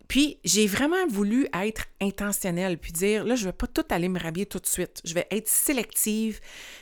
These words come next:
dans les items. » Et c'est là que la pensée minimaliste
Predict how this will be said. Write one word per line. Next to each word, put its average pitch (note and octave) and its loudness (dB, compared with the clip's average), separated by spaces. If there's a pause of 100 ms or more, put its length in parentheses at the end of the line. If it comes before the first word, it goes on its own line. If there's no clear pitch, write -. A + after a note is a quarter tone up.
dans F#3 2
les E3+ 0
items. » D3+ -4
Et E3+ -4
c'est A#3+ 4
là E4 6
que A3+ 2 (200)
la E3+ -4
pensée G3+ 0 (400)
minimaliste G3+ 0